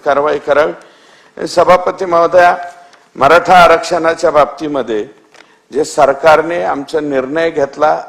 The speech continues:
दहा टक्के आरक्षण आम्हाला जे दिलेलं आहे मराठा समाजाला, त्याच्या बाबतीत सरकारचं अभिनंदन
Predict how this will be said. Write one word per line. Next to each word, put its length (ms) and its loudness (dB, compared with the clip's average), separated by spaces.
दहा 260 0
टक्के 340 -4
आरक्षण 540 -2
आम्हाला 340 -2
जे 160 -8
दिलेलं 420 2
आहे 100 0
मराठा 420 -2
समाजाला, 540 -8
त्याच्या 260 0
बाबतीत 440 0
सरकारचं 760 0
अभिनंदन 720 0